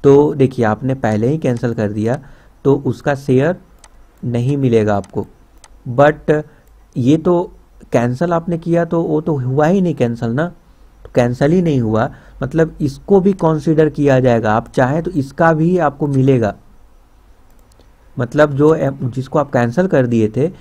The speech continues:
तो अलॉटमेंट में पूरा पूरा चांसेस है कि इसको भी कंसीडर किया जाएगा। अब maybe मिल भी सकता है, नहीं भी मिल सकता है, but इसको कंसीडर किया जाएगा।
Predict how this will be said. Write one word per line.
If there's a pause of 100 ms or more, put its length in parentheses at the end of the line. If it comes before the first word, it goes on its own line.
(240)
तो
अलॉटमेंट
में
पूरा
पूरा
चांसेस
है
कि
इसको
भी
कंसीडर
किया
जाएगा।
अब (400)
maybe
मिल
भी
सकता
है,
नहीं
भी
मिल
सकता
है, (300)
but
इसको
कंसीडर
किया
जाएगा।